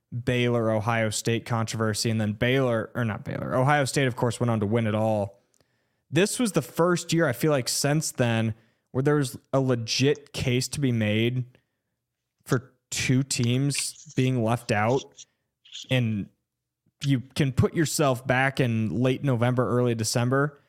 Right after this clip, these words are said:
There was legitimately seven or eight teams in contention for the playoff, which there was a couple of years where it was just, "Oh yeah, it's Alabama, it's Clemson, Ohio State,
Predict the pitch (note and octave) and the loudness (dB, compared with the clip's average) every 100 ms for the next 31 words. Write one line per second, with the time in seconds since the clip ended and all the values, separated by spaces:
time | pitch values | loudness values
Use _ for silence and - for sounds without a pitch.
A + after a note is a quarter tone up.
0 | _ _ - G#3 A#3 F3 A#2+ C#3 F#3 C3+ | _ _ 0 0 2 0 2 0 2 0
1 | - - C3 C#3+ C3 A#2+ A#2+ - B2+ A#2+ | -2 0 0 2 0 0 -2 -2 0 0
2 | A2+ - _ _ - C3+ C3+ - B2+ A2 | 0 -4 _ _ -4 -2 0 -2 -4 -2
3 | B2 A#2 A#2+ A2 A2 G#2 - A#2 A#2 A2 | -2 -2 -2 -2 -2 -4 -2 0 2 0
4 | A#2+ A#2 - - _ _ _ _ _ _ | 0 -2 -2 -12 _ _ _ _ _ _
5 | _ _ _ _ _ - F#3+ E3+ C3+ D#3 | _ _ _ _ _ 2 4 4 2 2
6 | D#3 C#3 B2 A#2 A2+ A#2+ A#2 A2+ A2 - | 4 4 4 2 0 0 2 2 0 0
7 | A2+ - B2+ C3 A#2 G#2 G2 - B2+ - | 0 0 2 4 4 2 -2 -4 -4 -2
8 | - C#3 C#3+ B2 B2 B2 A#2+ G#2 A2 _ | 0 2 2 2 0 2 0 -2 -6 _
9 | _ - A#2 - - - C3 B2 A2+ A#2 | _ -6 -4 -4 -6 0 2 2 0 0
10 | A2+ G#2+ _ _ _ _ _ A#2+ A2+ C3+ | 0 -4 _ _ _ _ _ -2 0 2
11 | B2+ A#2+ - - A#2 A2 - | 2 2 0 0 2 2 -2